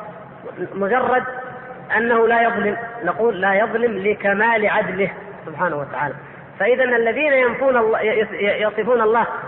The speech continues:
بال-، بالنفي المجرد فقط ولا يثبتون، هؤلاء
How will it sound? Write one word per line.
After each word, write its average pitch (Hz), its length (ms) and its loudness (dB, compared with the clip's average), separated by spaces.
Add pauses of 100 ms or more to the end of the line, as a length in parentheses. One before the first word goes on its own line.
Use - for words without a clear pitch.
(140)
بال-، 220 200 0
بالنفي 240 460 2
المجرد 233 480 2 (180)
فقط - 560 -2 (180)
ولا 233 180 4
يثبتون، 262 680 2 (880)
هؤلاء 220 560 2